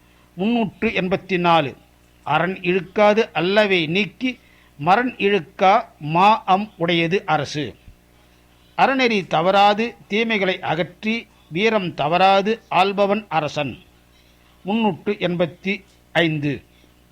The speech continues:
இயற்றலும் ஈட்டலும் காத்தலும் காத்த வகுத்தலும் வல்லது அரசு. பொருளை தேடி சேர்த்து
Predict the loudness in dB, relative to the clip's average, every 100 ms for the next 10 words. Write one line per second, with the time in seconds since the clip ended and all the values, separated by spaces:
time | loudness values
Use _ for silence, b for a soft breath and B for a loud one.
0 | _ _ _ b b b b _ -6 0
1 | 0 0 0 2 0 -6 _ _ _ 0
2 | 0 2 2 2 0 -6 _ _ 2 2
3 | 2 0 0 -6 -2 2 2 0 -2 0
4 | 0 -2 -2 0 0 -2 _ _ _ _
5 | _ _ 0 2 4 2 2 2 0 -2
6 | -6 -6 -12 _ _ _ _ _ 0 2
7 | 2 0 -2 _ 2 2 2 -2 -2 0
8 | 0 -6 -6 -4 -6